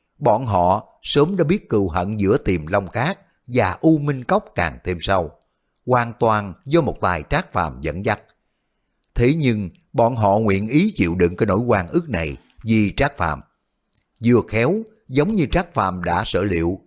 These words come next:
trước mặt đối thủ một mất một còn là U Minh Cốc, Tiềm Long Cát bọn họ tuyệt không có thể sợ hãi.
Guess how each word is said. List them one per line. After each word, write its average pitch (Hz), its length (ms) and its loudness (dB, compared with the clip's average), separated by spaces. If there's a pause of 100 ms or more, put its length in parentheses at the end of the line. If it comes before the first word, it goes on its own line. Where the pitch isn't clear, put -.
(380)
trước 226 240 -2
mặt - 260 -2
đối 135 240 4
thủ 101 280 2
một 98 260 0
mất 202 200 0
một 98 260 -2
còn 82 240 2
là 80 120 -2
U 107 240 2
Minh 95 220 -6
Cốc, - 400 -4 (320)
Tiềm 113 260 2
Long 139 180 0
Cát 185 220 -4
bọn 98 180 0
họ 90 400 0 (200)
tuyệt 110 300 2
không 147 140 -2
có 156 80 -4
thể 95 180 -4
sợ 78 240 -4
hãi. 82 300 -6